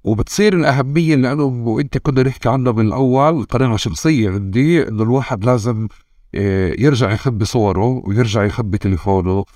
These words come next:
ويرجع يهتم بإنه بس يطلع مظاهرة ما يكون مع تليفون مليان صور، لأنه معرض يصير فيه اللي صار بإكس من الناس من الصبايا.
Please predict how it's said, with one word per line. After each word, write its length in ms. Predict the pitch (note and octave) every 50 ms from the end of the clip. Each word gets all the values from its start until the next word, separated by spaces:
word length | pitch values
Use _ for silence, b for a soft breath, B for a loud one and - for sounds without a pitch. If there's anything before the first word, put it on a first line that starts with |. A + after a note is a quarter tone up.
| b b b b -
ويرجع 340 | - A#2 B2 A#2+ G#2+ A#2+ G#2+
يهتم 380 | A2+ G#2+ G#2 G2 C3 C3 A2+
بإنه 240 | G2 G2 G2+ G#2+ G#2+
بس 180 | G2 G2+ - -
يطلع 260 | G#2+ - C3 G2+ G#2+
مظاهرة 420 | G2+ G#2+ G2 A2+ A#2 A#2 G#2 G#2+
ما 100 | G#2 A2
يكون 320 | A#2 A#2 - - B2 B2 G#2+ G2
مع 500 | G2+ F#2+ F2+ F#2 G2+ G2+ F#2+ F#2 F2+ - - _ _ _ _ - -
تليفون 360 | A#2 G#2+ A2 G2+ - A#2+ G#2+
مليان 340 | G2 G#2+ G#2+ G#2+ A2 A#2 A2+
صور، 340 | - - A#2+ A2 A2 G#2+ F#2+
لأنه 320 | G#2 G2 F#2 G2 G#2 G#2
معرض 440 | G2+ G2+ A#2+ C#3+ A#2 A#2 A#2 G#2 A2
يصير 280 | A2 - - B2+ A#2
فيه 220 | G2 - - A#2+ A2+
اللي 120 | G2+ G2+
صار 240 | - - A2 G#2+ F#2
بإكس 320 | E2+ F#2 C#2 - - -
من 140 | A#2 F#2+ F#2
الناس 320 | G2+ F#2+ G2+ G#2 G#2 - G2+
من 120 | G2 F#2+
الصبايا. 680 | G#2 - - - F#2+ F#2 F#2+ F#2+ F2 F2 F2 E2+ F#2+